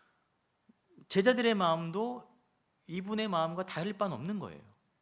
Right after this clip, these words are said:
그 민족이 해방되기를 꿈꾸는 마음이 왜 나쁘겠습니까? 그 나라의 한 사람으로서 당연히 해야 하고 존경받을 수도 있는 생각을 그들이 가지고 있지만,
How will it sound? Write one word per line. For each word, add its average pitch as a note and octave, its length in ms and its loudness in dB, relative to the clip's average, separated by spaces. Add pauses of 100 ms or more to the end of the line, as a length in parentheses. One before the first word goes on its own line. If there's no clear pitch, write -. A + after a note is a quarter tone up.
(600)
그 - 100 -8
민족이 F#3 520 -2
해방되기를 G#3+ 580 -2
꿈꾸는 F#3 420 -8
마음이 A#2+ 300 -8
왜 C#3 80 -8
나쁘겠습니까? - 880 -14 (2000)
그 - 100 -4
나라의 F#3+ 380 8
한 G#3+ 180 0
사람으로서 F3+ 580 -2
당연히 C#3 440 -6
해야 F3+ 240 -2
하고 D3+ 580 -4 (300)
존경받을 G3 680 0
수도 F#3+ 240 -6
있는 D#3+ 300 -4
생각을 G3 400 -4
그들이 E3+ 300 -10
가지고 D3+ 420 -8
있지만, B2 600 -4